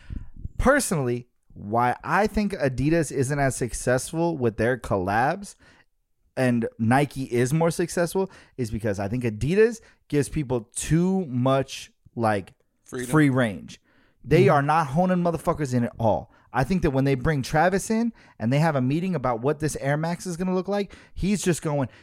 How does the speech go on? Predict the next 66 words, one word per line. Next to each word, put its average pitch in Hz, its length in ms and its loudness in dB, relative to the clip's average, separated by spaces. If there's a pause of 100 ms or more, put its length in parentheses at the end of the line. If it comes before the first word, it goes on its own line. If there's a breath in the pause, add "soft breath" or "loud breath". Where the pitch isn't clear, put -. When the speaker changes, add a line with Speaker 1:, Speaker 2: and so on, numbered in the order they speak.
Speaker 1:
"Yeah, 156 200 4
it'd 147 120 2
be 151 80 -4
cool 147 280 -2
if 117 80 -8
this 151 180 -6
was 131 160 -4
gray 131 400 2
and 110 160 4
this 131 160 -2
was 127 160 -2
brown 131 460 2
and 110 100 4
this 135 180 0
was 123 200 -4
this 139 240 0
and 117 100 0
that 127 140 0
Speaker 2:
We 123 60 -4
Speaker 1:
was 120 100 -4
Speaker 2:
can 120 160 2
Speaker 1:
that." 151 100 -4
Speaker 2:
switch - 80 -18
the 113 100 -14
swoosh 185 360 -14
to - 120 -10
Speaker 1:
Yeah, 165 180 4
Speaker 2:
the 156 40 0
Speaker 1:
oh 190 60 4
yeah, 190 140 6
Speaker 2:
side. 170 60 2
Speaker 1:
let's 175 120 -2
switch 202 280 0
that. 196 160 2
Oh 190 100 4
yeah, 208 160 4
let's 170 200 2
put 214 140 -4
a - 20 -4
little, 160 260 2
little 165 160 2
Travis 170 340 -2
Scott 170 280 -2
logo 151 240 0
back 139 280 0
here. 143 200 0
Speaker 2:
Mm. 92 320 -18
Speaker 1:
Yeah, 170 240 -2
put 185 160 -2
a 180 60 -4
cactus. 185 340 -2
Sh-, - 140 -4
oh 170 100 2
yeah, 175 140 4
the 131 100 -4
box. 180 400 -4 (240 loud breath)
Let's 139 160 -6
make 170 160 -8
it 156 80 -6
all 151 140 -4
brown. 165 320 0
Let's 143 160 -4
do 170 100 -4
this, 151 200 -2
that, 147 200 -2 (420 soft breath)
that, 135 300 -2